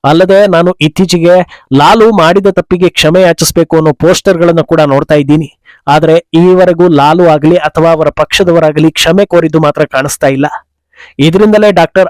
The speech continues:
ಅಂಬೇಡ್ಕರ್ ಮೇಲೆ ಇವರಿಗೆ ಯಾವ ರೀತಿ ಅಭಿಪ್ರಾಯ ಇದೆ ಅನ್ನೋದು ಗೊತ್ತಾಗ್ತಾ ಇದೆ" ಅಂತ ವಾಗ್ದಾಳಿ ನಡೆಸಿದ್ರು. ಇದೇ ಹೊತ್ತಲ್ಲಿ ಕುಟುಂಬ ರಾಜಕಾರಣದ ಬಗ್ಗೆ ಕ್ಲಾಸ್ ತೆಗೆದುಕೊಂಡ ಮೋದಿ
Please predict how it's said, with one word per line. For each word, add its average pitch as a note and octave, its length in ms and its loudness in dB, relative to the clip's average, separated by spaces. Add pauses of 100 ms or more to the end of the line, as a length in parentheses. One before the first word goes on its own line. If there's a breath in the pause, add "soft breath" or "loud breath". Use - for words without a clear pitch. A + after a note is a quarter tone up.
ಅಂಬೇಡ್ಕರ್ E3+ 440 -2
ಮೇಲೆ D#3 300 0
ಇವರಿಗೆ D3+ 440 0
ಯಾವ D3+ 300 0
ರೀತಿ D#3+ 380 -2
ಅಭಿಪ್ರಾಯ E3 460 0 (120)
ಇದೆ D#3+ 200 2
ಅನ್ನೋದು D#3 300 0
ಗೊತ್ತಾಗ್ತಾ D#3+ 460 -2
ಇದೆ" D3 200 0
ಅಂತ C#3 140 -2
ವಾಗ್ದಾಳಿ C#3 480 -2
ನಡೆಸಿದ್ರು. C#3 460 -4 (440 loud breath)
ಇದೇ E3+ 220 0
ಹೊತ್ತಲ್ಲಿ G3 440 0
ಕುಟುಂಬ F#3+ 500 -2
ರಾಜಕಾರಣದ D#3 600 0
ಬಗ್ಗೆ C#3+ 240 -2
ಕ್ಲಾಸ್ D3 320 -4
ತೆಗೆದುಕೊಂಡ D3+ 420 -2
ಮೋದಿ C#3+ 480 0